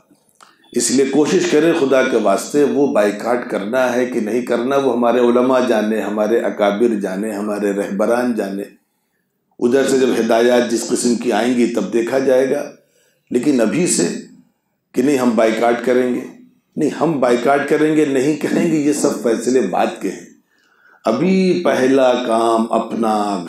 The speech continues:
گھر کا، پڑوس کا، بچوں کا، رشتہ داروں کا، سب کا پہلے کاغذ بنوانا ہے۔ کاغذ میں جو غلطی ہیں، اس کو درست کرانا ہے۔ پیسہ خرچ ہو، پیسہ خرچ کرنا ہے۔ اب میں آگے کیسا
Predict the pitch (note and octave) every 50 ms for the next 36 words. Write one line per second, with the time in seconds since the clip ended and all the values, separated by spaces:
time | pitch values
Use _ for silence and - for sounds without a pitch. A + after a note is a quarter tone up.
0 | - - A#2+ A#2 G#2 - - A2+ A2 G#2+ G2+ F#2+ - - - G#2+ A#2 B2 B2 A#2
1 | - - - - A2+ A2 G#2 G2 F2+ F2 G2 A#2 A2+ A#2 - C3+ C3 A2+ G#2 -
2 | - A2+ A2 G#2 G2+ G#2 G2+ - - - A#2 G2+ A2 A2 A#2+ A#2 A#2+ A#2+ A#2 A#2+
3 | - A2 G#2 G#2 - - - - E3 D#3+ D3+ B2+ - - G#2+ - - - - _
4 | _ _ _ _ _ - A2+ A2 A2 - - F#2+ F2+ F2 E2+ E2+ - - - D2
5 | C#2+ - - - - - - - _ _ _ _ _ _ _ _ _ _ _ _
6 | _ _ _ _ _ _ - - C3 C3+ C3+ C#3 C#3+ C3+ C3+ C#3+ D3 C#3 B2+ A#2+
7 | A#2+ - B2 B2 B2 B2+ B2+ C#3 C#3+ D3 D3+ D3+ B2 - - A#2+ G2 F2+ G2+ G#2
8 | G2+ F#2+ F#2 - - - - - - E2 - - - - - - - _ _ _
9 | _ - - - - _ - - C3 A#2+ - - D3 C3 - - D3+ C#3+ B2+ -
10 | - - C#3+ E3+ D#3 A#2 - A#2+ G#2+ - - - - - - - G#2+ G2 - -
11 | G#2 - - - - - - - - - - - - - _ _ _ _ _ _
12 | _ _ - - - - - A2 A2 A2+ A#2+ A#2 G#2+ G#2+ G#2 G#2+ B2 A#2+ B2 -
13 | G#2+ F#2+ - - C3